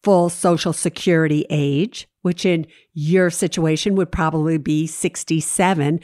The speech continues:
but I really would love to see you wait till you are seventy. Why? Because if you just wait from sixty-two to seventy,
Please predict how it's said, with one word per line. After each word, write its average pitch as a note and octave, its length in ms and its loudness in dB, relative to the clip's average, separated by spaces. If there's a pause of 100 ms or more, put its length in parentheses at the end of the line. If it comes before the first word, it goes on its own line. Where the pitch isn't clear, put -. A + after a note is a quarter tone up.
(240)
but G3 160 -4
I F3 140 -2
really E3+ 440 2
would D#3 160 -2
love D3+ 380 -2
to D#3 100 -4
see F3+ 220 0
you D3+ 240 2
wait D#3+ 500 0
till D#3+ 400 2
you D#3+ 540 2
are D#3+ 260 0
seventy. G3+ 760 2 (280)
Why? F#3 720 0 (360)
Because D4+ 320 -2
if - 140 -4
you E4+ 180 4
just C#4+ 340 -4
wait F3+ 460 -2 (260)
from D3+ 220 0
sixty-two C4 720 -2
to G3+ 120 0
seventy, G#3+ 680 0